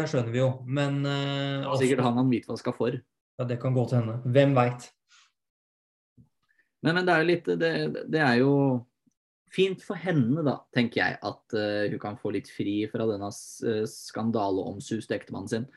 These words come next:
Speaker 1: Ja,
Speaker 2: Men
Speaker 1: altså,
Speaker 2: det har jo
Speaker 1: han
Speaker 2: vært
Speaker 1: er, slipper ut. Det er jo det som, eller han er på prøvetid akkurat nå, så det er jo en god timing dette her. Hun har jo holdt ut mens han har sittet inne da, det skal hun ha. Hun gjør det jo riktig.
Speaker 2: Snill er hun, vet du.
Speaker 1: Hun er veldig snill.
Speaker 2: Men det er ikke den første skilsmissen i det spanske kongehuset, Jørgen.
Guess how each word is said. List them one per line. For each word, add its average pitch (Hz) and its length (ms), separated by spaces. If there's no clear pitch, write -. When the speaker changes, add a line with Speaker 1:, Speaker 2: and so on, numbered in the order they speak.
Speaker 1:
Ja, 139 100
Speaker 2:
Men 175 120
Speaker 1:
altså, - 160
Speaker 2:
det 160 120
har 151 120
jo 175 60
Speaker 1:
han 180 40
Speaker 2:
vært - 220
Speaker 1:
er, - 240
slipper 139 300
ut. - 220
Det 139 120
er 139 60
jo 135 60
det 127 120
som, 147 140
eller 139 160
han 135 120
er 117 80
på 127 120
prøvetid 117 360
akkurat 117 260
nå, 139 180
så 135 140
det 127 100
er 117 180
jo 139 80
en 139 200
god 127 200
timing 113 280
dette 127 200
her. 123 100
Hun 135 200
har 127 100
jo 123 80
holdt 127 240
ut 120 160
mens 120 160
han 131 80
har 127 80
sittet 139 240
inne 123 160
da, 131 100
det 117 160
skal 156 200
hun 127 80
ha. 139 60
Hun 135 100
gjør 123 320
det 156 80
jo 151 80
riktig. 139 320
Speaker 2:
Snill 127 320
er 110 140
hun, 127 120
vet 131 140
du. 156 80
Speaker 1:
Hun 165 320
er 151 60
veldig 135 260
snill. 131 240
Speaker 2:
Men 139 120
det 156 40
er 151 80
ikke 180 100
den 220 100
første - 380
skilsmissen 151 520
i 156 100
det 151 120
spanske 151 320
kongehuset, 147 340
Jørgen. 151 260